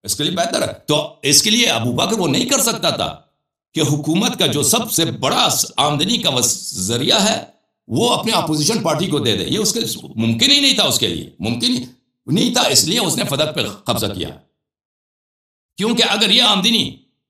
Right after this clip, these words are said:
अमीरुल मोमिनीन अलैहिस्सलातु वस्सलाम, अहले बैत अलैहिस्सलाम के पास होते, तो आपको पता है, बहुत सारे लोग हमेशा इस तरह होते हैं लोग कि वो अगर किसी शख्स के पास पैसे हैं, किसी शख्स के पास आमदनी है, तो उसके इर्द गिर्द जमा हो जाते हैं लोग, लोग उसकी, लोग उसकी तायीद करते हैं, लोग पैसे,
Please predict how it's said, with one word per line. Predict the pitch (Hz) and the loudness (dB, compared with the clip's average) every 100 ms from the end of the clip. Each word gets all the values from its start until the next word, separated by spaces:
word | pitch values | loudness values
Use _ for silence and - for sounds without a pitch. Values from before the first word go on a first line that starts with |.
| - | -2
अमीरुल | 160 175 175 | 0 2 2
मोमिनीन | 180 165 226 | 0 0 0
अलैहिस्सलातु | 220 190 156 - 170 170 | 2 2 2 2 0 -2
वस्सलाम, | 170 151 | -4 -2
अहले | 131 143 | 0 0
बैत | 226 | 2
अलैहिस्सलाम | 175 147 180 196 | 0 0 0 0
के | 180 | 0
पास | 156 139 123 | 2 2 2
होते, | 120 170 269 | 0 0 0
तो | 85 - _ - | -2 -12 _ -2
आपको | 185 214 | -2 -2
पता | 208 240 240 | -4 0 0
है, | 185 | 2
बहुत | 196 220 | 2 2
सारे | 202 190 | 2 2
लोग | 180 208 185 135 - | 2 2 0 -8 -2
हमेशा | 233 269 214 | 2 2 2
इस | 208 - | 2 0
तरह | 160 | -2
होते | 143 143 | 0 0
हैं | |
लोग | 135 110 101 _ _ _ | 0 0 -6 _ _ _
कि | |
वो | 139 - - - - _ _ | 0 2 2 -2 -14 _ _
अगर | - 147 - | 0 0 2
किसी | 202 165 | 0 2
शख्स | 190 - | 0 0
के | |
पास | 131 180 151 - | 0 0 0 0
पैसे | 143 - 214 | 2 4 4
हैं, | 160 165 87 - _ _ | 2 0 -4 -16 _ _
किसी | 131 131 | -2 0
शख्स | 160 - | 0 0
के | 143 | -2
पास | 139 135 - 120 | -2 0 0 0
आमदनी | 135 135 175 | 0 0 -2
है, | 196 196 - | 0 -2 -2
तो | 170 | -4
उसके | 185 196 | -2 0
इर्द | 160 151 | 0 0
गिर्द | 208 | 0
जमा | 147 202 | 2 2
हो | 247 202 | 2 2
जाते | 151 135 | 0 0
हैं | 98 | -2
लोग, | - - _ _ _ _ _ _ _ _ _ _ | -6 -12 _ _ _ _ _ _ _ _ _ _
लोग | - 170 | 0 0
उसकी, | 202 - 226 - - 107 | 2 0 0 -2 -4 -2
लोग | 139 220 240 | 0 0 -2
उसकी | 180 - 220 | -4 -4 -2
तायीद | 196 135 226 208 | 0 0 -2 -4
करते | 214 208 | -6 -2
हैं, | 196 165 | -2 0
लोग | 151 175 | -2 0
पैसे, | 143 113 | 2 2